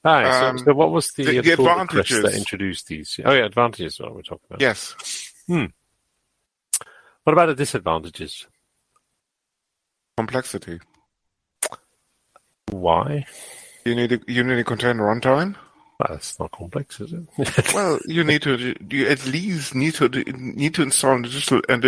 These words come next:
Speaker 2: an additional package on your operating system in order to provide the container runtime.
Speaker 1: Yes, yes, yes.
Speaker 2: And of course, a tiny
Speaker 1: Hmm.
Speaker 2: performance overhead.
Speaker 1: Hmm.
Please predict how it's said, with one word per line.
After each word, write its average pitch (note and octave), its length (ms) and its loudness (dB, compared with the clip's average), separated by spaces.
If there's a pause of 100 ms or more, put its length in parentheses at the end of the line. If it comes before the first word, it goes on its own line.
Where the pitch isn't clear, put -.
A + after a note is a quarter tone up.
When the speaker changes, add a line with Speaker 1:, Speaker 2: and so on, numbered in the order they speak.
Speaker 2:
an C3+ 140 4
additional B2+ 320 2
package - 380 0
on G2 100 2
your G2+ 160 6
operating C3+ 420 2
system A2 360 -8
in - 60 -6
order A2 200 4
to - 100 -12
provide A#2 340 2
the A2 80 -2
container A#2 440 0
runtime. E2+ 380 -6
Speaker 1:
Yes, G2+ 540 -2
yes, G2 180 -6 (220)
yes. - 340 -10 (160)
Speaker 2:
And D#3+ 260 0
of - 180 4
course, D3+ 520 4 (260)
a C#3 140 6 (240)
tiny G3+ 1300 2 (160)
Speaker 1:
Hmm. A2+ 260 -6 (220)
Speaker 2:
performance C#3+ 460 2
overhead. F2 520 -2 (720)
Speaker 1:
Hmm. F#2 200 0